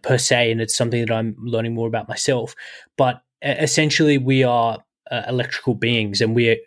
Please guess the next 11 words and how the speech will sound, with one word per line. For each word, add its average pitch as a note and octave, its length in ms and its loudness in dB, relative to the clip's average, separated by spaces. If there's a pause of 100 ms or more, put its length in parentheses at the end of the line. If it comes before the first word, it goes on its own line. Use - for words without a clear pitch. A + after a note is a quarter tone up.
uh, A2+ 180 2 (100)
we, B2 540 0
all, A#2+ 580 0
uh, - 40 -12
animals, B2 680 -2 (500)
um, A#2 320 -6 (100)
have C#3+ 220 0
an C3 240 0
electric B2+ 340 0
charge, A2 580 -4
and A#2 480 -4